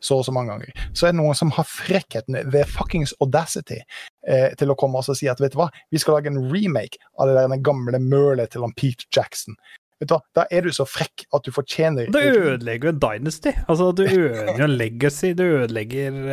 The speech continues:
Speaker 2: eh, altså, du ødelegger jo alt.
Speaker 1: Ja, så, så, så, så dette er de samme
Speaker 2: Og
Speaker 1: folka som
Speaker 2: tenk,
Speaker 1: satt ved
Speaker 2: og så,
Speaker 1: denne bordet
Speaker 2: og så
Speaker 1: under
Speaker 2: bare
Speaker 1: Harry Potter og sa at dette var en god idé. Så går de inn i neste rom og så sier, «Ok, hva er det som er på agendaen nå?» Sier de Ringenes Herre, så blir de, «Vet du hva,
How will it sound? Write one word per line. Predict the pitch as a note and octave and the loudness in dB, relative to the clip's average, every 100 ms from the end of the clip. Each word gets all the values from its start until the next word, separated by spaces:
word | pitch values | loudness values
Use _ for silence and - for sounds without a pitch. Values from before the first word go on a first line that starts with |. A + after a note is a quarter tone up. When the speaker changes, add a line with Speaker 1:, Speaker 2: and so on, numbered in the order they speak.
| C#3 | -2
Speaker 2:
eh, | |
altså, | D#3 F#3+ | -2 0
du | G3 | -2
ødelegger | G3+ B2 A2+ | -2 -2 -2
jo | B2 | -2
alt. | A#3 - - - - _ _ | -4 -10 -18 -18 -20 _ _
Speaker 1:
Ja, | E3+ F#3+ - - | 2 2 -4 -4
så, | F3+ G3 | 0 2
så, | E3+ G3 | 0 -8
så, | F3 D#3+ | -6 0
så | F3+ F3 F3+ | 0 0 2
dette | F3 - A#2 | 2 2 0
er | |
de | D#3+ | 0
samme | D#3 F3 | 0 0
Speaker 2:
Og | D3 | 0
Speaker 1:
folka | F3 E3+ | 0 2
som | C#3+ | 0
Speaker 2:
tenk, | C3+ | -4
Speaker 1:
satt | - D#3 | -2 0
ved | |
Speaker 2:
og | D3 | 2
så, | D3+ | 2
Speaker 1:
denne | C3+ | 4
bordet | E3+ D3 A2 - - | 2 2 -2 -8 -4
Speaker 2:
og | E3 | 2
så | |
Speaker 1:
under | D#3+ D#3 | 4 4
Speaker 2:
bare | D#3 | 2
Speaker 1:
Harry | D#3 | 0
Potter | E3+ - - - - - | -2 -4 -4 -8 -8 -2
og | D3 | 2
sa | E3 | 2
at | C#3+ | 2
dette | D3 C#3+ | 2 2
var | C3+ | 2
en | |
god | C3+ C3+ | 4 4
idé. | B2 - - | 2 0 -2
Så | - E3+ | 0 2
går | E3 | 2
de | D#3 | 2
inn | D#3 | 0
i | |
neste | D#3+ D3 - | 0 0 2
rom | D#3 D3+ | 4 2
og | |
så | C3 | 2
sier, | C#3 D3 - - | 2 0 0 -2
«Ok, | - E3 | 2 2
hva | D3+ D3+ | 4 2
er | |
det | D3 | 2
som | D3+ | 0
er | C#3+ | 2
på | D3 C3+ | 2 0
agendaen | - C#3 C3+ C3+ | 0 0 2 2
nå?» | C#3+ C#3 - | 2 0 -4
Sier | - E3+ | 0 4
de | E3 | 4
Ringenes | E3+ C#3+ C#3 | 2 0 0
Herre, | C3 A#2+ G#2+ | -2 -4 -6
så | C#3+ | -2
blir | C#3+ | 2
de, | C#3+ D#3+ D3+ D3+ | 4 4 4 2
«Vet | D#3 | 2
du | |
hva, | F3 | 0